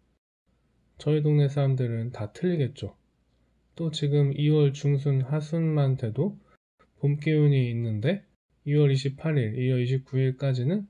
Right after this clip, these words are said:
겨울로 정해놨습니다. 또 장소 같은 경우도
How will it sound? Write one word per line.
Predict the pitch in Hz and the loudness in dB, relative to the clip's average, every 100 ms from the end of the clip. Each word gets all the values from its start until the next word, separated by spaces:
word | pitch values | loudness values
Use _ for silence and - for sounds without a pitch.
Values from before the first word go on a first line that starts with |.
| _ | _
겨울로 | - 123 127 123 180 202 | -6 -2 0 2 0 -2
정해놨습니다. | - 120 131 123 120 117 104 98 92 _ _ _ _ _ _ _ _ _ - | -6 -2 0 0 -2 -6 -6 -8 -12 _ _ _ _ _ _ _ _ _ -6
또 | 170 | -4
장소 | 151 135 135 135 | -2 0 0 0
같은 | 165 156 151 139 | -2 -2 -2 0
경우도 | 127 117 113 190 220 | 0 -2 -2 -4 -4